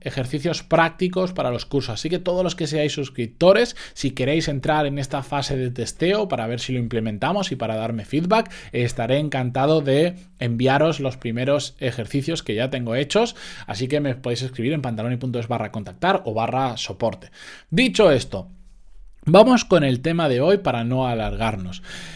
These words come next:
Y es que quiero hablaros sobre una frase, eh, que me, que escuché hace poco, que no la conocía, pero que me gustó mucho porque, digamos que expresa en una línea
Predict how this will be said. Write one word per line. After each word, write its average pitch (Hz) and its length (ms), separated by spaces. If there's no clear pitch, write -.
Y 175 400
es 180 140
que 180 320
quiero 226 220
hablaros 226 520
sobre 139 540
una 226 240
frase, 254 640
eh, 123 460
que 151 100
me, 139 420
que 160 100
escuché 147 420
hace 277 240
poco, 202 320
que 123 120
no 156 100
la 196 140
conocía, 143 580
pero 165 200
que 170 140
me 165 100
gustó 156 320
mucho 240 380
porque, 165 560
digamos 208 460
que - 80
expresa 190 720
en 110 180
una 208 200
línea 226 460